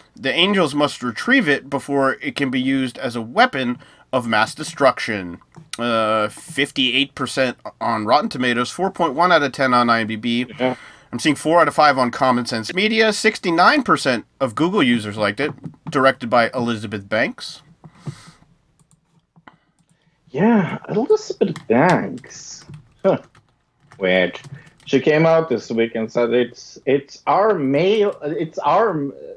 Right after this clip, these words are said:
Speaker 2: we as males, uh, uh, fault that this did, uh, poorly in the cinema. Because we don't want to see action movies with female stars.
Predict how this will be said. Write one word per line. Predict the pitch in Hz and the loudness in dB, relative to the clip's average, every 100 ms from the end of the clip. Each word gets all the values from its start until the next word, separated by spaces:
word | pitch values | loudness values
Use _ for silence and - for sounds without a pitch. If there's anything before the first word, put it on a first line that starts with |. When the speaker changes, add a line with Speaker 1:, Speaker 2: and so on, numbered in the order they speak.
| 131 | -8
Speaker 2:
we | 147 147 185 | -4 2 2
as | 160 - | 2 -2
males, | 131 143 196 233 202 _ - _ _ _ _ _ 135 | -2 0 0 -2 -4 _ -20 _ _ _ _ _ -4
uh, | |
uh, | 139 135 135 131 120 120 120 120 113 | 0 0 0 0 0 0 0 0 -2
fault | - 139 127 - | -4 -2 -2 -4
that | 120 - | -12 -8
this | - 120 - - - | -4 -4 -6 -20 -4
did, | 160 127 | -2 2
uh, | 131 127 123 120 120 117 117 - - _ | 2 4 4 4 2 0 -2 -8 -20 _
poorly | 123 127 131 123 117 | 0 2 2 2 2
in | 110 | 0
the | 110 | -4
cinema. | - 123 123 110 104 98 - _ _ _ _ _ _ _ _ _ _ _ _ _ _ _ | -2 0 0 -2 -6 -8 -12 _ _ _ _ _ _ _ _ _ _ _ _ _ _ _
Because | 120 123 120 | 0 0 2
we | 131 | 2
don't | 131 131 123 | 4 2 2
want | 131 123 - | 0 -2 -6
to | |
see | 131 - 139 139 139 - | -12 -2 0 2 0 0
action | 117 107 - - 107 | -2 -2 -6 -4 0
movies | 110 107 107 104 | 2 2 0 0
with | 110 104 - | -2 -2 -4
female | - 117 110 104 104 101 - _ _ _ | -2 0 0 2 2 0 -4 _ _ _
stars. | - - - 113 110 101 - - - - | -20 -20 -2 2 2 0 -2 -12 -16 -16